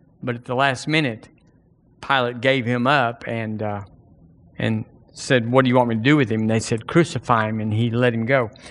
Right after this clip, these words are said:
Mark fifteen says it was the third hour when they crucified him. So he predicted it, and so it came to pass. Number nine, Matthew twenty-six, verse two, uh,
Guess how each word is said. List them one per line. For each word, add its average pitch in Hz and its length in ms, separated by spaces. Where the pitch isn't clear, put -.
Mark 175 280
fifteen 190 420
says 160 300
it 165 120
was 131 120
the 147 100
third 202 340
hour 185 280
when 151 260
they 143 220
crucified 123 840
him. 110 300
So - 180
he 120 60
predicted 143 520
it, - 200
and 107 140
so 127 160
it 127 80
came 131 240
to 120 60
pass. 117 420
Number 143 220
nine, 165 340
Matthew 151 300
twenty-six, 160 840
verse 147 220
two, 180 440
uh, 143 460